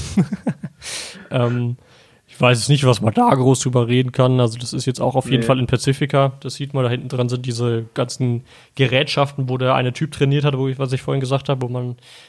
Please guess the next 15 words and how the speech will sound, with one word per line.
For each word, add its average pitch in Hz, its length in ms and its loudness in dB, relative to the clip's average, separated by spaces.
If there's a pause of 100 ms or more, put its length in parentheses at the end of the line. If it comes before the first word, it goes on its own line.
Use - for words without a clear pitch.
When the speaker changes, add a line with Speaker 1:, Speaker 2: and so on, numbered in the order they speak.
(140)
Speaker 1:
der, 135 120 2
der 127 180 4
am, 127 220 2
am 123 160 0
Gewicht 131 320 0
erstickt. - 460 -2 (480)
<clears throat> 185 100 -6 (480)
Und, 139 440 0
naja, 123 180 4
der 120 80 4
Typ 139 240 -4
sieht 131 160 -6
auf 117 100 -2
jeden 123 140 -2
Fall 120 360 -2